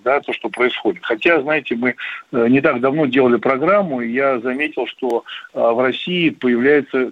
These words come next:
большое количество фильмов под общим названием, знаете, каким? «Нелюбовь». Все друг друга не любят. Ну, прям, понятно, не любят. Муж, жену, жена, мужа, там, детей и так далее. Мы об этом говорили.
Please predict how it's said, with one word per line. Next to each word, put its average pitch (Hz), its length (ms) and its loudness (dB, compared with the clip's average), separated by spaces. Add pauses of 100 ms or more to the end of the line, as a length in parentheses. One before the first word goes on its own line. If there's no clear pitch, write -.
(160)
большое 127 600 0
количество 123 520 -4
фильмов 170 420 -2 (480)
под 147 180 0
общим 120 340 -2
названием, 135 540 0
знаете, 175 180 -6
каким? 101 340 -10
«Нелюбовь». 151 720 -2 (720)
Все 233 260 2
друг 185 220 0
друга 190 260 2
не 156 140 2
любят. 127 300 0 (160)
Ну, 196 100 2
прям, 143 160 0
понятно, 135 220 0
не 185 100 4
любят. 123 300 -4 (320)
Муж, 196 240 4
жену, 156 380 4
жена, 127 260 4
мужа, 139 360 0
там, 110 240 -2
детей 120 340 -2
и - 60 -4
так 135 160 -2
далее. 104 260 -6
Мы 214 160 2
об - 160 2
этом 147 220 0
говорили. 123 340 -2